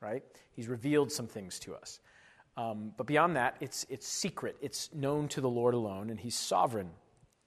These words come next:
Um, so how, you know, how do you know that it was God's will for you to marry your spouse? Well, because you're married to them, right? <laughs> So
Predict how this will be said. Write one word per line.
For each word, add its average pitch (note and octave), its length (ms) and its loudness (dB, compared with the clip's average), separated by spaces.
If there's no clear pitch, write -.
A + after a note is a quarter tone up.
Um, C#3 240 4
so C#3+ 180 4
how, D#3 600 10
you D#3+ 80 2
know, C3+ 300 6
how D#3 160 12
do D#3 100 10
you D#3 60 10
know D3+ 220 10
that C#3+ 100 6
it D3 80 2
was C3 160 -2
God's C3+ 400 6
will C#3 300 6
for C3 160 -2
you B2+ 140 0
to B2+ 120 -6
marry C3 500 0
your A#2+ 280 -2
spouse? - 760 0
Well, A#2+ 180 -4
because A#2+ 420 -6
you're C3+ 100 -2
married C3+ 320 2
to A2+ 80 -8
them, F2 180 -12
right? A#2+ 260 -8
<laughs> - 800 -2
So - 600 0